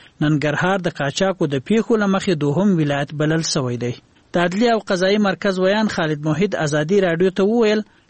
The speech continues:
قاچاقونکي نشهیي مواد لومړی ګاونډیو ولایتونو او بیا یې د جنوبي اسیا هیوادونو ته قاچاق کوي. ښاغلی موحد وایي، هغه دوسیې چې دوی ته رسېدلي،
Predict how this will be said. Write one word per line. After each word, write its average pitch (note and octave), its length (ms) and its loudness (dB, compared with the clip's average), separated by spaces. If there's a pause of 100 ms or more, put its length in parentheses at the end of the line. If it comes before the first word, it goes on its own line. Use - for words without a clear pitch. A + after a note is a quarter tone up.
(100)
قاچاقونکي F#3 880 2
نشهیي F#3 280 2
مواد G#3+ 360 2 (100)
لومړی F3 380 2
ګاونډیو E3 560 2
ولایتونو D3 560 2 (140)
او D#3 100 0
بیا F3 280 0
یې G3+ 120 0
د - 20 0 (100)
جنوبي D3 400 0
اسیا A3 440 0
هیوادونو E3 480 0
ته F3+ 100 -2 (140)
قاچاق F3 420 -2
کوي. C#3 200 -2 (380)
ښاغلی F3+ 480 2
موحد D#3+ 320 0
وایي، A3+ 380 0 (360)
هغه A#3+ 200 0
دوسیې A3 400 2
چې G3 140 0
دوی G#3+ 120 2
ته F#3+ 140 0
رسېدلي، F3+ 560 2